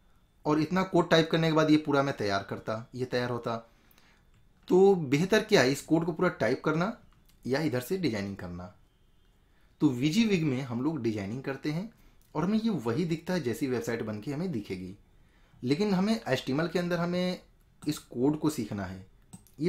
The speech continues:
पूरी कोडिंग सीखनी है कि कोडिंग हम लिखेंगे कैसे। यहाँ पर with ट्वेंटी फ़ाइव परसेंट, टीडी का मतलब क्या है, यहाँ पर ये कोलैप्स का मतलब क्या है, कोलैप्स with हंड्रेड परसेंट क्या है, बॉर्डर्स क्या है,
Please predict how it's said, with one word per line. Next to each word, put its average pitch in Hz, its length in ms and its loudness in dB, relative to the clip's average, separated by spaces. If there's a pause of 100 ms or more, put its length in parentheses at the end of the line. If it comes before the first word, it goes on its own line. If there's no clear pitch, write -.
(140)
पूरी 147 220 2
कोडिंग 135 380 0
सीखनी 147 300 -2
है 180 60 -2
कि 196 120 -6
कोडिंग 135 360 -2
हम 160 100 0
लिखेंगे 143 380 -2
कैसे। 139 420 -4 (400)
यहाँ 135 180 0
पर 139 160 -2
with 131 260 -4 (260)
ट्वेंटी 127 260 -2
फ़ाइव 123 280 -2
परसेंट, 123 540 -2 (520)
टीडी 135 220 6
का 151 120 0
मतलब 131 360 -2
क्या 127 200 4
है, 120 320 -2 (340)
यहाँ 127 280 0
पर 139 140 0
ये 139 100 0
कोलैप्स 131 380 0
का 143 140 -2
मतलब 127 380 -2
क्या 127 160 0
है, 123 80 0
कोलैप्स 127 400 -4
with 135 140 -6
हंड्रेड 127 300 -4
परसेंट 120 300 -6
क्या 123 120 0
है, 120 120 0
बॉर्डर्स 120 400 0
क्या 117 220 0
है, 110 200 -2